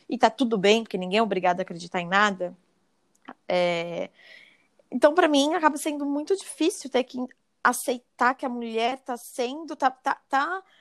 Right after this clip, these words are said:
é, tá sendo, tipo assim, tá atuando no feminismo, é, pra mim era muito difícil, tá? Hoje em dia não é mais. Dentro de casa, trabalhando, fazendo serviços pro seu esposo.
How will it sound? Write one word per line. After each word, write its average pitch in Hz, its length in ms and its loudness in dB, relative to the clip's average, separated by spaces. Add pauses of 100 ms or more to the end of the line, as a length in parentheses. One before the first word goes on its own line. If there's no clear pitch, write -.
(340)
é, - 140 -6
tá 262 220 -2
sendo, 262 520 -6
tipo - 160 -8
assim, 214 560 -8 (260)
tá 277 140 6
atuando 262 440 2
no 233 80 -6
feminismo, 233 760 -6 (640)
é, 214 880 -4 (200)
pra 220 120 0
mim 226 120 -2
era 247 100 0
muito 240 160 -4
difícil, 190 420 -10
tá? 180 280 -4
Hoje 185 180 -4
em 185 40 -6
dia 185 80 -6
não 196 80 -4
é - 20 -2
mais. 185 400 -6 (140)
Dentro 254 360 4
de 226 140 2
casa, 294 800 4
trabalhando, 254 720 0
fazendo 269 340 -2
serviços 247 640 -6
pro 220 160 -14
seu - 400 -4
esposo. 311 840 2